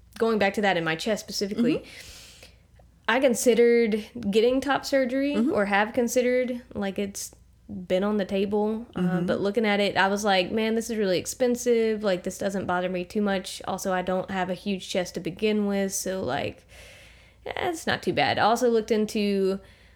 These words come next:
Speaker 1: um, binders and, um, other things like that, and think I would just rather stick to, like, sports bras and, um, regular bras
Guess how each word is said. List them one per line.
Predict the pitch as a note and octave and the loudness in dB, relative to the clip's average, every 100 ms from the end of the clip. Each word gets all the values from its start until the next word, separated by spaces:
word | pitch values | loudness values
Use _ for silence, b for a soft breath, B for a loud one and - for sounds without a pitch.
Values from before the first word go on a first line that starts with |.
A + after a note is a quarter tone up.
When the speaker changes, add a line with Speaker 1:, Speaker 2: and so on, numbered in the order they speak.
| b | b
Speaker 1:
um, | - G3 F#3 F3+ F3+ F3+ F3+ - | -4 0 2 2 2 0 -2 -4
binders | G3 A3+ A3+ A#3+ A#3 A#3 A3+ A3+ A3+ A#3 G#3+ - - - | -2 2 2 2 4 4 4 4 4 2 0 -4 -6 -6
and, | A3 G3+ G3+ G3 F#3+ F#3+ | -2 0 0 -2 -2 -2
um, | - - - - | -4 -4 -6 -4
other | A#3 A3+ G#3+ G3+ D#3+ - - | 0 2 2 2 0 -4 -4
things | A#3 G#3+ F#3+ - | 0 0 -2 -4
like | F#3 F#3 | -2 -2
that, | F#3 F#3 D#3+ - - - | 0 2 2 -2 -14 -6
and | F#3 F3+ | -4 -2
think | F#3 | -2
I | F#3 | 0
would | F3 | 0
just | E3+ E3+ | -4 -6
rather | D#3+ D#3+ E3 | -4 -4 -6
stick | - E3 - | -4 -6 -4
to, | |
like, | D#3+ D3+ | -6 -6
sports | - - D#3 - | -8 -4 -4 -4
bras | - - - - | -6 -4 -6 -6
and, | - - - b b b b - | -6 -8 -12 b b b b -12
um, | - - - A2+ G2+ - | -10 -8 -8 -10 -12 -12
regular | - F#3 F3 D3+ | -4 -2 -2 -4
bras | F#2 - - - | -6 -6 -8 -10